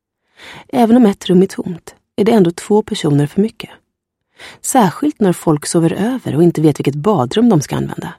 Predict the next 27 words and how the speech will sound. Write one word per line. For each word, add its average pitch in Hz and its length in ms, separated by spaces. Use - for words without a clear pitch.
"Hör 196 220
här", - 320
säger 131 300
jag - 140
och 175 100
föser 170 360
Brennan 160 440
och 196 60
tjejen 131 360
mot 156 120
dörren 165 440
som 175 160
leder 139 200
till 156 120
vardagsrummet. 156 680
"Det 175 80
här 185 140
är 185 80
mitt 185 280
badrum - 420
och 202 80
jag 180 120
skulle 175 160
vilja 156 180
använda 147 420
det - 120
nu. - 140